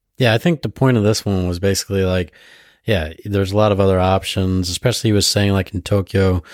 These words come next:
uh, I think the J R pass will only get you something on the Yaman-,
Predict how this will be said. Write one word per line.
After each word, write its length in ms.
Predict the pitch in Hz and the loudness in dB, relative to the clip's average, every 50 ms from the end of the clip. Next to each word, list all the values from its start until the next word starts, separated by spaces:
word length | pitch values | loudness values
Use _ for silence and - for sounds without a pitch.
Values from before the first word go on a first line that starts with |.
| - - - - - _ _ | -20 -20 -20 -20 -20 _ _
uh, 480 | - 90 90 90 90 90 87 87 87 87 | -2 0 2 2 2 2 2 2 2 0
I 60 | 87 | 0
think 220 | 85 - 104 92 - | 0 -2 -4 -4 -2
the 140 | - 98 90 | -4 -4 -4
J 260 | 85 - 98 95 98 | 0 0 2 2 2
R 140 | 95 95 90 | 2 2 0
pass 380 | - - 92 92 92 - - | 0 -2 -2 0 0 -2 -4
will 60 | - 92 | -4 -2
only 100 | 90 87 | -2 -2
get 180 | 85 87 80 - | -4 -4 -6 -4
you 60 | - | -4
something 360 | - - 98 90 - 90 90 | -2 -2 -4 -4 -2 -2 -2
on 380 | 87 87 87 87 87 87 87 85 | 0 0 0 -2 -2 -4 -4 -2
the 60 | 92 | 0
Yaman-, 420 | 98 98 95 92 90 90 90 98 | 2 2 2 2 2 0 -2 -4